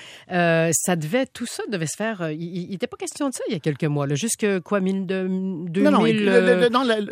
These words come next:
Speaker 2: le, le traité qui
Speaker 1: le,
Speaker 2: a été
Speaker 1: oui,
Speaker 2: signé.
Speaker 1: dans le scénario signé.
Speaker 2: Dans le scénario signé, le Pékin ne s'occupe que de la politique extérieure et de la défense de Hong Kong. Tout
Speaker 1: Voilà.
Speaker 2: le reste, ça
Speaker 1: C'est Hong
Speaker 2: appartient à
Speaker 1: Kong.
Speaker 2: Hong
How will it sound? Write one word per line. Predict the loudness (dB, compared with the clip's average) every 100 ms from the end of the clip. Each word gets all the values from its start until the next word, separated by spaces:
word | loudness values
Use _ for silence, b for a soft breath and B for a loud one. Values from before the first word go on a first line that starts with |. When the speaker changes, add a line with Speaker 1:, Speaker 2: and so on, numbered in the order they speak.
| 0
Speaker 2:
le, | 0 2 0 0 2
le | 0
traité | 0 -4 -4 4
qui |
Speaker 1:
le, | 4
Speaker 2:
a |
été | 6 0 0 2
Speaker 1:
oui, |
Speaker 2:
signé. | 2 4
Speaker 1:
dans | 4
le |
scénario | 4 2 2 2 0
signé. | 0 0 0 0 B B 0
Speaker 2:
Dans |
le | 2
scénario | 2 2 4 2
signé, | 2 0 2 2 0 -2 -10
le | -4 2 2
Pékin | 2 -2 0 2
ne | 2
s'occupe | 2 0 0 -4 _
que | -4
de | 0
la | 2 2
politique | 0 -2 -2 -4
extérieure | -2 -2 0 2 0 0
et | 2
de | 4
la | 4
défense | 2 0 0 0
de | 0
Hong | 0
Kong. | -2 2
Tout | 6
Speaker 1:
Voilà. | 6 8
Speaker 2:
le |
reste, | 6 4 0 -6 _ _ _ _
ça | -10 2
Speaker 1:
C'est | 6 6
Hong |
Speaker 2:
appartient | 6 4
à |
Speaker 1:
Kong. |
Speaker 2:
Hong | 4